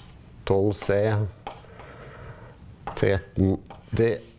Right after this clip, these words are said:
fjorten E og femten F. Og det er de sifferne vi har her.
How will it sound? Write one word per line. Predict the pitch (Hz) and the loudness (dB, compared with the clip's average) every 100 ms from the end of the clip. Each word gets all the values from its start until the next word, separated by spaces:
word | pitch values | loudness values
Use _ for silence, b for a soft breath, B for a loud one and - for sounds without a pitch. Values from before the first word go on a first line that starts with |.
| - - | -6 -6
fjorten | - 101 92 - 95 95 98 - - - - - - - - - - | 0 0 0 -2 2 2 2 -8 -14 -14 -18 -20 -10 -10 -8 -10 2
E | 127 143 - - - 113 | 4 4 2 -4 0 4
og | 113 117 117 - - B B B B B | 6 6 4 2 -4 B B B B B
femten | - 90 85 - - 90 87 - - - B B B B B - - | -4 0 -2 -2 2 2 2 -4 -18 -20 B B B B B -8 -2
F. | 1077 73 - - - - - - - - - - - - - - - - - - 101 | 0 -2 -4 -14 -18 -20 -20 -20 -20 -20 -20 -20 -20 -20 -20 -20 -20 -20 -20 -4 2
Og | 87 | 4
det | 92 | 4
er | 87 | 2
de | 82 80 78 B B B B | 0 0 -2 B B B B
sifferne | - - 73 - 85 82 87 | -8 -2 -2 2 2 4 4
vi | 87 | 4
har | 80 80 82 | 2 2 2
her. | 85 92 | 2 0